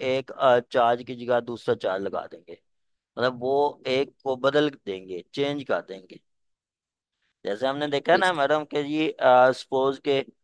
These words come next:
Speaker 1: अ, पीछे भी हमने, अ, वो आगे हम पढ़ेंगे भी सी तीन सौ, अ, वो,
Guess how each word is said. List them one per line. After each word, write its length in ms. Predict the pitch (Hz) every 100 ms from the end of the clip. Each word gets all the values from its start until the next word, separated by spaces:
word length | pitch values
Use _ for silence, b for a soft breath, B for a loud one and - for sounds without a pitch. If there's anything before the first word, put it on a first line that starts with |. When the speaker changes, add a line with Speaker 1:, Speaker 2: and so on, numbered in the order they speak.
| _ -
Speaker 1:
अ, 160 | 117 117
पीछे 300 | - 120 139
भी 100 | 139
हमने, 280 | 131 131 131
अ, 320 | - 123 120 107 _
वो 300 | 117 104 107 107
आगे 260 | 110 113
हम 120 | 120
पढ़ेंगे 380 | 113 120 127 139
भी 120 | 131
सी 160 | 117 120
तीन 200 | 110 117
सौ, 220 | 110 131 139 - b _ _ _ -
अ, 60 | 113 110 110 113 - 117
वो, 420 | 107 104 101 101